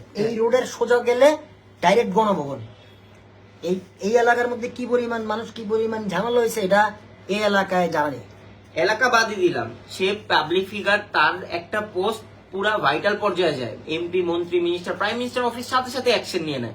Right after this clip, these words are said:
Speaker 2: সেই জায়গায় যে এই ক্ষমতাটা সে দেখাইতে পারছে ছাত্রদের পক্ষে, রেড ডিপি দিয়ে, ছাত্রদেরকে ডাইরেক্ট সাপোর্ট দিয়ে, কোন, আমরা আমাদের, মানে, যতটুকু ক্ষমতা ছিল সব জায়গা থেকে, আমরা মাঠ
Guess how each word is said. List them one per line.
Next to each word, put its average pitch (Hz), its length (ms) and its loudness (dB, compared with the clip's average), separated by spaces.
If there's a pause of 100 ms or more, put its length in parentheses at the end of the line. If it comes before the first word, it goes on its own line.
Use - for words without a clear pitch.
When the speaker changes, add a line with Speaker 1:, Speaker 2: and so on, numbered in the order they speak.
(380)
Speaker 2:
সেই 220 280 -2
জায়গায় 240 280 0
যে 240 160 -4
এই 190 320 2
ক্ষমতাটা 220 500 -2
সে 233 120 -4
দেখাইতে 202 380 -2
পারছে 185 300 -4
ছাত্রদের 175 580 -4
পক্ষে, 175 440 -4
রেড 156 360 -2
ডিপি 180 280 -2
দিয়ে, 170 420 2 (200)
ছাত্রদেরকে 170 640 -2
ডাইরেক্ট 156 500 -4
সাপোর্ট 190 480 -2
দিয়ে, 180 320 2 (420)
কোন, 247 220 -2
আমরা 180 280 2
আমাদের, 196 300 0 (200)
মানে, 139 280 -4 (200)
যতটুকু 208 380 -4
ক্ষমতা 202 320 -2
ছিল 202 360 -2
সব 214 440 -2
জায়গা 226 200 4
থেকে, 175 220 -4
আমরা 139 200 -4
মাঠ 139 240 0